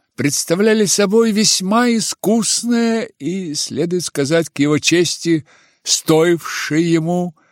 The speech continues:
немало дней упорного труда подражания стилю лучших произведений современности. А поскольку природа, кроме таланта заимствовать, наделила его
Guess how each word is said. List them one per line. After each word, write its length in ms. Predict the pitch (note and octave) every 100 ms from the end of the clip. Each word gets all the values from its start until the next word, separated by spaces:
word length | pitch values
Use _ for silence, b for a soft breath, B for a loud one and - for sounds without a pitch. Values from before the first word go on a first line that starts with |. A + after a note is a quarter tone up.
| _ _ -
немало 580 | C3+ E3 B2+ C3 C#3
дней 440 | C3+ G#2 A2+ B2 B2+
упорного 720 | B2+ - - B2+ C3 C3 B2
труда 500 | A#2+ A2+ A2 A2+ B2
подражания 920 | A#2+ A#2 G#2 A2+ G#2+ F#2+ A#2+ B2+ A#2+
стилю 640 | A2 - - C3 C3+ C3 A#2 B B B B
лучших 600 | - C3 D#3+ - F3 D#3+
произведений 760 | - D3+ D3 D3 C#3+ D#3+ D#3 D3
современности. 1000 | - C#3 C#3+ C#3+ C#3+ A2+ G2+ - F2+ - _ _ _ _ _ _ _ _ _ _
А 100 | -
поскольку 480 | A#2+ F3+ A#3+ A3+ A3
природа, 600 | F3 G3+ G#3+ A#3 A3+ G3
кроме 360 | D#3 F#3 G3+ G3
таланта 800 | - E3+ F3+ F#3 F3+ D#3 C3+ C3
заимствовать, 1080 | C3 A#2+ C#3+ E3 E3+ C#3 - C3 C3+ B2 C3
наделила 480 | C3 C3 D3 D3+
его 420 | C#3 C3+ C#3 C3+